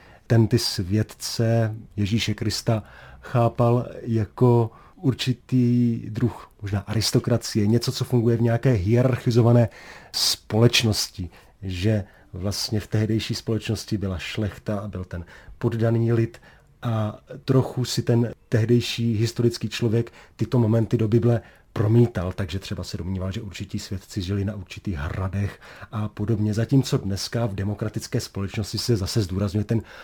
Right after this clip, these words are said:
rovnostářský prvek, takže když máme třeba muzikál Jesus Christ Superstar, tak je ten Ježíš vnímán spíš až dokonce jako nějaký hippisák. Všechny ty postavy jsou si tam úplně rovny a hlásají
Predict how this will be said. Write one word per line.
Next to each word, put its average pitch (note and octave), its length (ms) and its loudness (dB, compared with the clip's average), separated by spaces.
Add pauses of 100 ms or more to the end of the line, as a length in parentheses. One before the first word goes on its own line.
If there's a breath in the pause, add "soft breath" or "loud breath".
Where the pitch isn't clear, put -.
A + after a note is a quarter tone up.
(100)
rovnostářský G#2 1300 -4 (200 loud breath)
prvek, G#2 460 2
takže G2 260 -6
když G2 160 -2
máme G2+ 260 0
třeba G#2 380 -4 (240 loud breath)
muzikál G#2+ 720 0
Jesus F#2+ 460 -6 (420)
Christ G#2 340 -2
Superstar, A2 680 -2 (340 loud breath)
tak A2 260 -2 (120)
je A#2 180 0
ten A#2 360 0
Ježíš G#2+ 580 -2
vnímán G#2 380 2
spíš G#2+ 240 -4
až G#2 80 0
dokonce G#2+ 320 -2
jako G#2 260 0
nějaký G#2+ 320 0
hippisák. G2 800 0
Všechny G#2 260 -2
ty G#2+ 100 -2
postavy G2+ 380 -6
jsou G#2 140 -8
si G#2+ 120 -8
tam A2+ 140 -4 (140)
úplně A2+ 360 2
rovny G#2 300 0
a G#2 120 -4
hlásají G2+ 800 -2